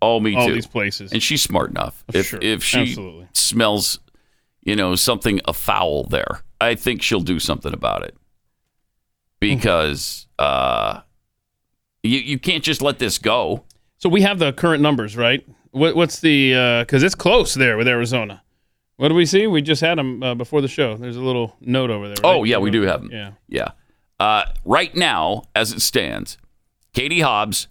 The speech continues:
Speaker 1: fifty point three percent. Carrie Lake, forty-nine point seven percent. Ooh, that is close. Razor thin. That's with, uh, seventy percent of the vote counted.
Speaker 2: Okay.
Speaker 1: Seventy percent. And that does not include Maricopa County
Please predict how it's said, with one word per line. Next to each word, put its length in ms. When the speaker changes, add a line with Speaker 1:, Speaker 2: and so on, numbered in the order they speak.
Speaker 1:
fifty 320
point 320
three 220
percent. 500
Carrie 260
Lake, 400
forty-nine 720
point 280
seven 480
percent. 460
Ooh, 360
that 180
is 200
close. 1000
Razor 500
thin. 460
That's 260
with, 320
uh, 280
seventy 380
percent 380
of 60
the 60
vote 240
counted. 360
Speaker 2:
Okay. 300
Speaker 1:
Seventy 520
percent. 480
And 300
that 200
does 180
not 200
include 320
Maricopa 540
County 400